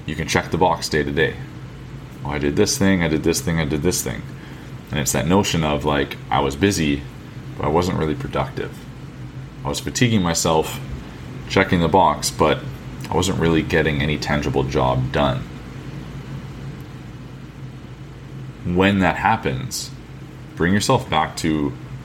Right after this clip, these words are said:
what impact do you want to create? What is that thing that you're doing this for? What's that vision that you have for yourself in your life? Again, no matter what position you play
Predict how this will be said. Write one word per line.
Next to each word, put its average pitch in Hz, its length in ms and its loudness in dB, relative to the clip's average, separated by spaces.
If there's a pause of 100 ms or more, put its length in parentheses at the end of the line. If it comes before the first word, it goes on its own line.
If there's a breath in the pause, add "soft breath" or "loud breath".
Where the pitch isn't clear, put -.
(140)
what 73 360 4
impact 69 560 2 (560)
do 76 100 0
you 82 140 4
want 73 280 2
to 76 140 -2
create? 78 400 2
What 87 180 4
is 127 180 4
that 87 220 2
thing 92 180 4
that 65 140 0
you're 69 100 0
doing 76 240 0
this 65 140 -2
for? - 220 -2
What's - 180 0
that - 140 -2
vision 64 380 0
that - 140 -6
you 62 100 -4
have - 260 2
for - 140 -4
yourself - 380 -2 (380)
in 73 80 0
your 85 100 4
life? - 420 -2 (400)
Again, 82 180 2
no 82 80 4
matter 82 440 6
what - 600 -2
position 78 460 2
you 73 140 0
play 67 440 2